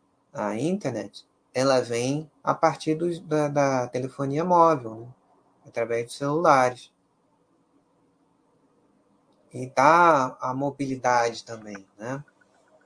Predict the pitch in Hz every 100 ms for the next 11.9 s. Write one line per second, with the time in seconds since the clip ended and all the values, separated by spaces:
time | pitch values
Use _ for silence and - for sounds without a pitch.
0 | _ _ _ - 107 113 117 131 135 -
1 | 143 139 151 135 123 120 - 107 104 -
2 | _ _ _ _ _ _ - 120 117 110
3 | 107 101 101 _ _ _ _ _ _ _
4 | _ _ _ _ _ _ _ _ _ _
5 | _ _ _ _ _ _ - 120 143 147
6 | - _ 135 156 196 175 151 131 120 120
7 | 120 110 110 107 - - 110 110 120 127
8 | 113 120 117 110 117 139 165 185 _ _
9 | _ _ _ _ _ _ _ _ _ _
10 | _ _ - 151 - 147 135 185 196 185
11 | - 160 - 135 127 123 135 147